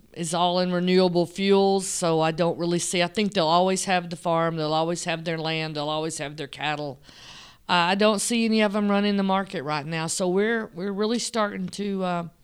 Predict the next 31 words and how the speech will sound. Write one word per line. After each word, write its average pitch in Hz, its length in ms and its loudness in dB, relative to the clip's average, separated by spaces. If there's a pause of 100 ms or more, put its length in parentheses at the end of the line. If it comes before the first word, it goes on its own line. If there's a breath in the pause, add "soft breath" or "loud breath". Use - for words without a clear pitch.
(420 loud breath)
so - 140 -2
if 190 100 2
anybody 330 300 6
knows 330 260 4
someone 202 360 2
who 226 120 2
wants 208 280 -2
to, 208 320 -2 (420 loud breath)
uh, 190 220 2
run 175 320 0
a 269 60 2
market 233 360 0
in 175 300 -2
Tennessee, 214 800 -4
um, 180 400 -4
let 208 180 0
us 226 180 -4
know. 202 300 0 (340 loud breath)
We're 285 120 2
starting, 339 340 0
starting 277 320 2
to 254 80 -4
see 254 140 0
what 226 200 0
this 247 220 -4
looks 226 300 -4
like 143 340 -6
because, 208 460 -4 (120)
I, 196 100 -2
you 208 120 0
know, 175 260 0